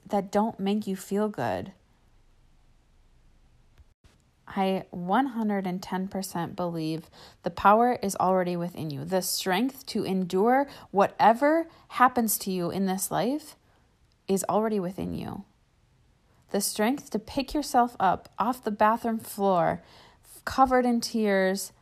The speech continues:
hot mess express, and move on, move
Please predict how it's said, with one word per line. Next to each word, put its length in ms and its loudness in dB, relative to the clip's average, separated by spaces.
hot 540 2
mess 420 2
express, 760 0
and 220 2
move 440 2
on, 420 4
move 440 2